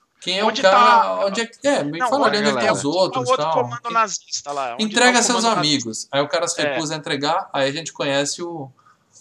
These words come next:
Speaker 1: o personagem
Speaker 2: Esse judeu.
Speaker 1: do Elias Podrão, que é o, o, o urso, né? Que vem com bastão assim, vai tec, tec, tec. E o cara literalmente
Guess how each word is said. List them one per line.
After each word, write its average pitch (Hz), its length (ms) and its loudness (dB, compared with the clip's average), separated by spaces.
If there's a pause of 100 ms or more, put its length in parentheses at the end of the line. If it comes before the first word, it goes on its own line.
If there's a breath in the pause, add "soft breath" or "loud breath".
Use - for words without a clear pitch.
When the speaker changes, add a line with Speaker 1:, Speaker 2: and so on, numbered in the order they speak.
(140)
Speaker 1:
o 131 80 -10
personagem 135 600 0
Speaker 2:
Esse 131 100 -4
judeu. 135 200 -2
Speaker 1:
do 127 80 -2
Elias 127 360 -4
Podrão, 135 460 -2
que - 120 -12
é 156 120 -4
o, 147 100 -4
o, 139 560 -6
o 151 80 -4
urso, 127 340 -8
né? 113 180 -12
Que 131 80 -14
vem 123 140 -10
com 127 140 -12
bastão 120 500 -8
assim, 110 380 -12 (100)
vai 98 120 -14 (100)
tec, - 420 -18 (140)
tec, - 220 -18 (240)
tec. - 280 -20 (600 loud breath)
E 131 380 -6 (120)
o 127 120 -10
cara 135 480 0
literalmente 143 1200 -2